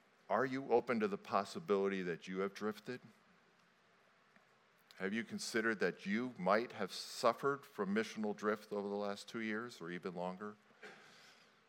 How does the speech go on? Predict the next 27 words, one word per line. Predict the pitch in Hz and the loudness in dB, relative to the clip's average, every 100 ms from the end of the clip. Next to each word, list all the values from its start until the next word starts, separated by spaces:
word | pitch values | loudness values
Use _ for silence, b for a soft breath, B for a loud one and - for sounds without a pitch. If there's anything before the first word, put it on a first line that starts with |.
| _ _ - - - - - _ _ b b b | _ _ -20 -20 -20 -20 -20 _ _ b b b
I | 123 | 8
want | 127 | 12
to | 117 117 | 10 10
end | 113 120 117 | 8 8 10
with | 113 101 98 | 8 6 4
a | |
story | 90 - - 127 143 147 156 104 | -2 0 8 12 12 12 10 6
and | 110 110 | 6 6
a | |
prayer. | 104 135 101 78 64 - - _ _ _ _ _ _ _ - b b b b b b b b b _ _ _ - | 6 10 10 10 6 -8 -20 _ _ _ _ _ _ _ -20 b b b b b b b b b _ _ _ -4
And, | - 120 117 | 6 8 10
uh, | 117 110 107 107 - | 12 12 12 10 2
the | 117 | 0
story | 113 - 190 208 143 127 | 0 8 12 12 12 12
is | 123 117 | 10 4
a | 113 | 0
story | - 151 170 160 | 4 8 10 10
about | 120 120 117 117 - | 10 12 12 10 2
a | 113 | 0
sermon. | - - 131 117 87 78 90 - - - - _ _ _ - - | 4 8 10 10 6 0 -6 -12 -20 -20 -20 _ _ _ -12 4
And | 117 117 113 | 6 6 6
there's | 156 156 | 6 8
a | 131 | 4
few | - 202 233 | 4 2 2
sermons | - 170 156 139 117 113 | 4 6 8 8 6 6
that | 101 | 4
happen | - 120 117 - 110 104 | 6 6 6 4 2 2